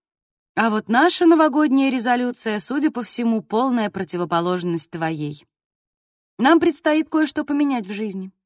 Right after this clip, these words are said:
Мы осознали, что постоянно крутимся, как белки в колесе, суетимся, работаем, не покладая рук,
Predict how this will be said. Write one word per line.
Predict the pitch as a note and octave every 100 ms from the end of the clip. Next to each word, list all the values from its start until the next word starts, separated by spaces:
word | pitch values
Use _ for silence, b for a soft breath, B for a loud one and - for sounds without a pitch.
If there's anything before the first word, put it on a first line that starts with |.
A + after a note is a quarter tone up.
| _ _ _ _
Мы | - D4+
осознали, | D4+ D#4 D4+ D#4 C#4
что | -
постоянно | C#4 C4+ C#4+ C#4+ C4+ C#4
крутимся, | D#4 D4+ A#3 G#3+ A3+
как | A3
белки | G3+ A3 E3+
в | G3
колесе, | - G3+ - F#3+
суетимся, | F3+ A#3+ B3 A#3+ E4 C#4+ -
работаем, | G3+ A3 D#4+ B3+ A#3
не | A3
покладая | - G#3+ A3 G#3+ G#3 G3+
рук, | G3+ -